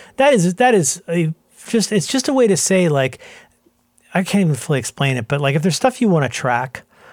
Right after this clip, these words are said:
like, let's say I smoked a cigarette. Like, you can enter in cigarette. You can even say, "What brand of cigarette?"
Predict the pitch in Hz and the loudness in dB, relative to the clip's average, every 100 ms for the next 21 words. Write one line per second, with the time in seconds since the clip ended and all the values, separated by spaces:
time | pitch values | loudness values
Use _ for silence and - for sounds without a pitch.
0 | - - 139 180 208 160 - - 143 135 | -12 -6 -2 0 2 2 0 0 -2 -2
1 | 123 - 107 117 113 - _ _ _ - | -4 -4 -6 -8 -10 -16 _ _ _ -20
2 | - - - 143 135 160 147 170 147 160 | -20 -14 -4 -2 0 -2 0 0 2 2
3 | 151 165 175 - - 233 110 160 185 247 | 2 0 0 -2 -2 0 0 0 0 2
4 | 226 233 226 202 - 180 165 120 107 - | 2 2 2 0 0 0 2 0 -4 -6
5 | 117 120 123 | -6 -10 -12